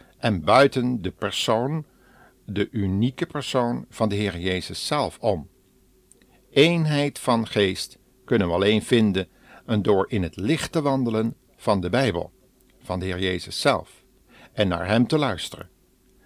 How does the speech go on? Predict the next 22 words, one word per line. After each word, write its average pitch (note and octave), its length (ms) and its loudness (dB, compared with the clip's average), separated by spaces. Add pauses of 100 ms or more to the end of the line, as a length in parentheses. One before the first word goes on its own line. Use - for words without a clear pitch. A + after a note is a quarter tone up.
(200)
En G#2 160 0
dan F#2 200 0
komt F#2 200 -4
er F#2 80 -4
uit-, F#2 360 -8
uiteraard G#2 840 -4 (280)
een E3 160 4
moment B2 540 4 (280)
dat - 160 0
we A2+ 60 -6
ons G#2 220 0
moeten F#2 340 -8
afzonderen A#2 840 -2
van E2+ 260 -4
duisternis. A2 840 0 (680)
En F#2+ 360 2 (300)
zonde A#2 560 2
en A#2+ 180 -2
duisternis F#2+ 680 0 (220)
horen D#3 360 -4
bij F#2+ 100 0
elkaar. E2+ 500 -4